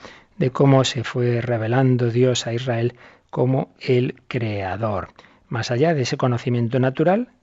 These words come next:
que todo hombre puede tener, como decíamos, por la mera razón,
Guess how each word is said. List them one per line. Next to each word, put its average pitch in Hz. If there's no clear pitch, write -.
que -
todo 113
hombre 113
puede 107
tener, 147
como 95
decíamos, 110
por -
la 87
mera 98
razón, 165